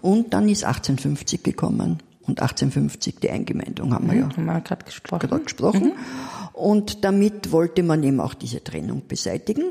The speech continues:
Speaker 2: Mhm.
Speaker 1: Und, äh, dann hat eben dieses Handbillett gekommen,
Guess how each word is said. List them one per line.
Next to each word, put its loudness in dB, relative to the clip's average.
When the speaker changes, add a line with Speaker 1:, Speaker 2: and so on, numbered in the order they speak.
Speaker 2:
Mhm. -4
Speaker 1:
Und, 0
äh, 4
dann 2
hat 0
eben 2
dieses -4
Handbillett 0
gekommen, -4